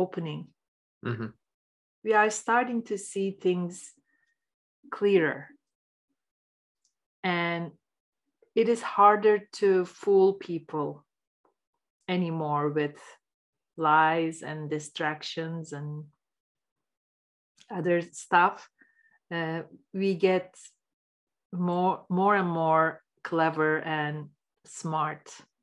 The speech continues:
Speaker 1: around what we believe and what we don't believe, what we let in and what we don't let in.
Speaker 2: Mm.
Speaker 1: So I, I'm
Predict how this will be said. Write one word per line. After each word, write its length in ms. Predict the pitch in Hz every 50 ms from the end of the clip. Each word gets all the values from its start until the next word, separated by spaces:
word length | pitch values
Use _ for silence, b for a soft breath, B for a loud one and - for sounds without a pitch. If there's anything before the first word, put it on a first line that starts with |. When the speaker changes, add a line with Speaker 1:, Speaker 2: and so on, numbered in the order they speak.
| _ _ _ _ _ _ _ _ _ _ _ -
Speaker 1:
around 460 | 165 160 156 156 156 160 160 165 165
what 360 | 160 160 180 175 185 - - - -
we 480 | 202 196 196 196 196 196 196 196 196 _ _ _ _ _ _ _ _ - 170
believe 640 | 156 190 175 165 165 175 175 175 175 175 175 175 - -
and 180 | 185 175 170 160
what 220 | 156 160 156 -
we 100 | 165 156
don't 300 | 151 165 160 165 160 -
believe, 400 | - 156 151 156 151 143 160 160
what 260 | 156 165 175 170 - -
we 120 | 196 190
let 320 | 180 185 185 180 180 - - _
in 460 | - 190 185 185 185 185 190 196 190 -
and 180 | 180 170 165 160
what 220 | 160 160 160 -
we 80 | - 165
don't 280 | 151 165 156 151 151 151
let 260 | 151 151 151 151 - -
in. 340 | 156 151 143 147 135 - - _ _ _ _ _ _
Speaker 2:
Mm. 300 | 123 127 123 120 113 110 - _ _ _ _ _ _ _ _ _ _ _ _ _ 190
Speaker 1:
So 420 | 180 175 170 175 180 - - - _
I, 320 | 185 190 202 220 220 - -
I'm 560 | 185 208 220 220 214 214 208 202 196 190 -